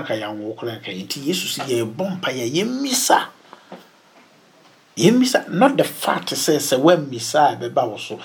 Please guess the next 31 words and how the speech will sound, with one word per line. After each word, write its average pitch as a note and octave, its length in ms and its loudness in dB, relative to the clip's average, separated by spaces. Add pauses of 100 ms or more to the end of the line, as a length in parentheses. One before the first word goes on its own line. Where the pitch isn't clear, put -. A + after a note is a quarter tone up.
(140)
That F3+ 180 4
is F3 100 2
the - 100 -4
pattern. - 420 -6
Saa, D3 160 2
saa - 180 2
na E3 100 0
Nyame F2+ 400 -8
kyerɛ. - 220 -8 (1700)
Nyame A#2 340 0
sɛ C3+ 340 -4
bisa - 360 -2
sɛ, - 440 -4 (1160)
"Mfa C3+ 380 2
me D3 140 2
nkɔ - 380 -10
nsɔhwɛ - 540 -6
mu." - 80 -16 (960)
na F#2+ 120 6
yi F#2+ 220 2
me G2 140 0
firi - 300 -4 (100)
mu F2+ 80 -4
sum. - 360 0
That's F#3 240 2
all D#3 340 6
I A2 140 -2
can F#2+ 240 -8
teach. - 360 -6 (2250)
And A#2 320 4
then A#2 380 2